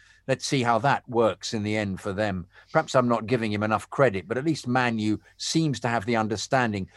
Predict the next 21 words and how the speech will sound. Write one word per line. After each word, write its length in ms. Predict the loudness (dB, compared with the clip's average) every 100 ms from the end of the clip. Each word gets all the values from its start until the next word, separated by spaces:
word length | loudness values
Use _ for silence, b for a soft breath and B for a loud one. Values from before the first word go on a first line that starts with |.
| b
that 100 | -4
if 120 | -4
you 60 | -4
start 300 | 2 4 4
a 60 | 0
project 440 | 2 2 2 -2
with 120 | -2
a 60 | -4
club 280 | 2 2 4
legend, 420 | 0 0 -4 -6 b b
you 80 | -6
should 200 | -4 -4
at 120 | -2
least 300 | -4 -4 -2
give 160 | -2 -2
it 100 | -4
some 240 | -6 -6
time 400 | -4 -2 -2 -2
to 120 | -4
bear 260 | -2 0 0
fruit. 560 | -4 -4 -4 -4 -10